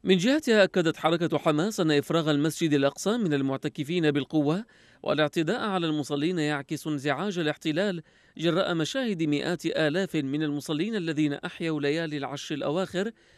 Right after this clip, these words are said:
من شهر رمضان في ساحات المسجد، كما يعد تصعيدا خطيرا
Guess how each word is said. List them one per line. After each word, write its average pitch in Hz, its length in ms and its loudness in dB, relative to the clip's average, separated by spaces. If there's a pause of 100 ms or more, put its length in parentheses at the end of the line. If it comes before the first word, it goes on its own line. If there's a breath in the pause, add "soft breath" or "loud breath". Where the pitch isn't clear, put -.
(120)
من 139 100 -6
شهر 151 240 0
رمضان 147 560 -2 (320 soft breath)
في - 160 -14
ساحات - 400 -6
المسجد، 170 560 -2 (480 soft breath)
كما 165 240 0
يعد 156 420 -4
تصعيدا 156 540 -2
خطيرا 156 600 -2